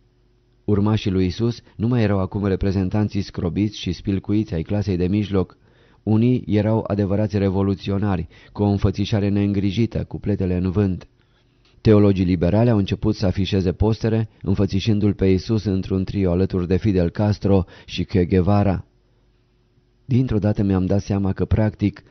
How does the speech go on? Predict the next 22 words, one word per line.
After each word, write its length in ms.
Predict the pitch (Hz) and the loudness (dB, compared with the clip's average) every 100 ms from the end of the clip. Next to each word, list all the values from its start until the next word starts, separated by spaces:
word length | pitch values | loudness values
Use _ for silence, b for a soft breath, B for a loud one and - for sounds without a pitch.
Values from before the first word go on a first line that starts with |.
| b | b
toate 240 | 107 120 | -2 -2
portretizările 920 | 107 101 - 101 95 95 104 101 85 82 | -2 -2 -2 -4 -4 -2 -2 0 -2 -2
lui 180 | 80 | 0
Isus, 420 | 82 - 107 107 - b b | -2 -2 -4 -4 -8 b b
inclusiv 720 | 104 120 113 104 113 107 85 - | -4 -4 -2 -4 -2 -4 -4 -4
imaginea 500 | 104 110 98 98 90 | 0 0 0 0 0
bunului 340 | 104 101 95 | 0 2 0
păstor 380 | 92 87 104 101 | 0 -2 -2 0
de 100 | 87 | 0
la 100 | 82 | 0
școala 300 | - 104 92 | 0 0 0
duminicală 720 | 90 90 90 - 101 90 82 B B | 0 0 0 -2 -2 0 -2 B B
și 200 | - 98 | -8 -6
cea 160 | - 107 | -2 0
de 120 | 98 | 2
la 100 | 85 | 0
sediul 440 | - 101 90 87 - | 0 0 0 -2 0
onu 420 | 107 104 95 82 b b | 0 2 0 -4 b b
din 260 | 87 92 | -4 -2
vremea 340 | 92 110 95 87 | 0 0 0 0
Colegiului 540 | 95 95 85 90 87 | 0 0 2 2 2
Biblic, 460 | 87 101 95 92 | 2 0 0 -2